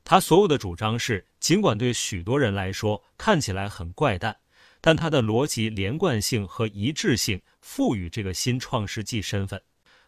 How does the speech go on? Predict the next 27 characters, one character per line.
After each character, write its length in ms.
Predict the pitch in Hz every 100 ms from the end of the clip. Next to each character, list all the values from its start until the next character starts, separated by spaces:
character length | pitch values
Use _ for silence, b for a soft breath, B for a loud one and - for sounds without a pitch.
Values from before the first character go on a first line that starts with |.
| -
无 240 | 120 185
论 180 | 220 160
如 220 | 107 160
何， 320 | - 104 104 _
在 180 | - 135
假 280 | 107 101 82
说 180 | 143
的 80 | 131
层 180 | 117 101
面 220 | 127 123
上 220 | - 90 - _
被 160 | - 120
现 280 | - 202 127
代 200 | 107 95
科 260 | - 143
学 240 | 139 98 101
慷 320 | - 156 160
慨 160 | -
接 240 | 82 - 107
受。 240 | 110 104 _ _ b b b
此 220 | - - 117
外， 260 | 147 117 _
他 160 | - 131
要 160 | 147
求 180 | 143 110
尊 240 | - 139
重 240 | 147 127